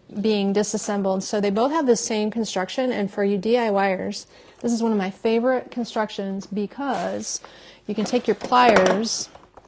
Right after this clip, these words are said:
and pull a stem right out of the plastic housing, and then you have an extra long wire. So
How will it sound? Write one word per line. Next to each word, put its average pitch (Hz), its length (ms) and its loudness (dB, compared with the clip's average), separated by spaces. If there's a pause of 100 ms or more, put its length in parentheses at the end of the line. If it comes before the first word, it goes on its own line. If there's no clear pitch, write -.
(440)
and 202 420 -2
pull 233 540 4
a 196 60 -4
stem 202 640 0 (720)
right 220 340 4
out 214 200 4
of 202 100 2
the 202 60 -6
plastic 196 680 -2 (220)
housing, 202 560 -2
and 190 220 -2
then 202 100 0
you 208 120 0
have 202 160 -2
an 190 160 -6
extra 196 400 -4
long 180 400 -4
wire. 226 460 -2
So 180 540 -4